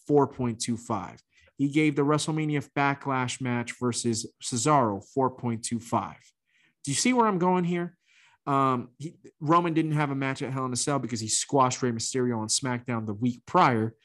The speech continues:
Um, and then the match versus Edge at Money in the Bank got four and a half. And then the match with Cena at SummerSlam got four point two five.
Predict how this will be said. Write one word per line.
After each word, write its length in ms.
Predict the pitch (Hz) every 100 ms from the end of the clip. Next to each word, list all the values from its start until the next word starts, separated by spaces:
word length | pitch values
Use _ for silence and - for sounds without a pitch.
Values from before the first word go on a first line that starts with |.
| - - 135 -
Um, 500 | 127 123 120 117 - -
and 180 | 131 131
then 340 | 127 127 120 _ _ _ _ _ _ _ - 123
the 100 | 135
match 280 | 143 143 -
versus 300 | 139 120 113 -
Edge 300 | 151 143 120
at 160 | 120 113
Money 220 | 135 127
in 60 | 117
the 40 |
Bank 300 | 107 143 131
got 260 | 117 117 -
four 200 | 131 120
and 80 | 113
a 40 |
half. 360 | 113 110 107 -
And 120 | 127
then 80 | 113
the 80 | 110
match 260 | 117 117 -
with 80 |
Cena 400 | - - 151 135
at 220 | 120 104 113
SummerSlam 600 | - 135 117 - 104 101
got 200 | 107 -
four 160 | - 104
point 280 | - 107 95
two 140 | 113
five. 320 | 107 101 -